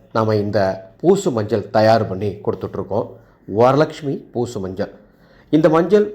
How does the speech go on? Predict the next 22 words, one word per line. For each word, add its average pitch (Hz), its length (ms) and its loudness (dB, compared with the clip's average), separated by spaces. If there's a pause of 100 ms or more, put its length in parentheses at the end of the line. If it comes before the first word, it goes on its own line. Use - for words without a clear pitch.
உங்கள் 123 240 2
முகத்திற்கு 113 800 -4
தெய்வீக 175 600 2 (340)
வசீகரத்தை 127 920 -2
ஏற்படுத்தும். 98 720 -2 (540)
மேலும் 135 440 4 (440)
உங்கள் 120 360 0
முகத்திற்கு 127 1040 -2
நல்ல 190 680 2
பொலிவை 220 440 2
தரக்கூடிய 113 520 0
ஒரு 131 220 0
பூசு 123 360 0
மஞ்சள். 95 380 -2 (320)
சிறிய 180 480 2
பெண் 127 260 2
குழந்தைகள் 104 400 -2
முதல் 92 300 0 (340)
பெரியவர்கள் 147 640 2
வரை 107 400 -2
அனைவரும் 110 500 -2
பயன்படுத்தலாம். 98 600 -2